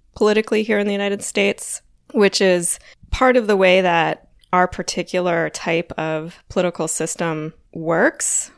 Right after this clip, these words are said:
having studied this for my P H D in political science. So my perspective is a little bit different about the influences and process that we're going through right now, maybe, than the average person's,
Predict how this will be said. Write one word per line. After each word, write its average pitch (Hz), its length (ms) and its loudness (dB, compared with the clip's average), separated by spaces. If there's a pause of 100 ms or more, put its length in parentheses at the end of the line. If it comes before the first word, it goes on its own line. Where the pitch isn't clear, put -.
(200)
having 180 300 0
studied 175 360 0
this 175 220 0
for 180 100 -2
my 165 160 -2
P 170 140 -8
H 160 180 -6
D 190 100 -6
in 220 120 -2
political 226 320 -2
science. 220 600 -2 (280)
So - 160 0
my 220 120 0
perspective 233 500 0
is 190 100 -2
a 180 60 0
little 185 200 2
bit 180 160 -2
different 220 440 -4
about 170 480 -4 (200)
the 170 540 -4 (320)
influences 190 840 0
and 165 520 -6 (260)
process 190 880 -2 (120)
that 185 180 0
we're 185 100 0
going 190 280 0
through 196 380 -2 (320)
right 196 180 0
now, 202 320 0 (320)
maybe, 214 420 0 (100)
than 196 120 -2
the 190 80 2
average 180 300 0
person's, 202 560 -4